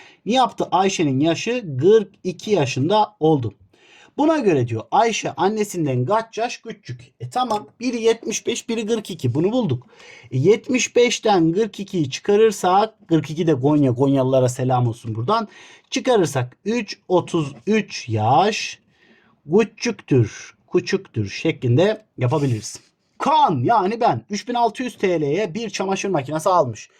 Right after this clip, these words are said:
Evet, şu anda dersi çektiğim çamaşır makinesi. <laughs> Yok. Üç bin altı yüz T L'ye bir çamaşır makinesi almıştır. Çamaşır makinesinin parasının bir bölü üçünü peşin ödeyen Çetin.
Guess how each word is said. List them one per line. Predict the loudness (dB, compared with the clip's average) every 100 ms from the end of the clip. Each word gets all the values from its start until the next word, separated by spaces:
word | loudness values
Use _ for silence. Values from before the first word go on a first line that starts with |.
| _ -2
Evet, | 0 0
şu | -2
anda | 0 2
dersi | 2 0 -4
çektiğim | -8 -8 -6
çamaşır | -4 -4 -6
makinesi. | -10 -12 -16 -10 -10 -8 -4
<laughs> | -4 0
Yok. | 2 0 -2 -14 -14 -14 -6 0
Üç | 0 0
bin | 2
altı | 2 2 -2
yüz | -4
T | 2 4
L'ye | 4 0
bir | -2
çamaşır | 0 0 0 0
makinesi | 0 -2 0 2
almıştır. | 2 0 -6 -8 -16 _ _ _ _ 0
Çamaşır | 2 2 2 0
makinesinin | -2 0 -2 0 0 0
parasının | 2 2 2 -2 -4 -8 _ _ _
bir | 2 4 4
bölü | 2 2
üçünü | -4 -6 0 2 0
peşin | -2 -4 -2 -4 -4 -6 -4
ödeyen | -2 2 2 2 0 0 -4 _ _ _
Çetin. | -4 0 0 2 -2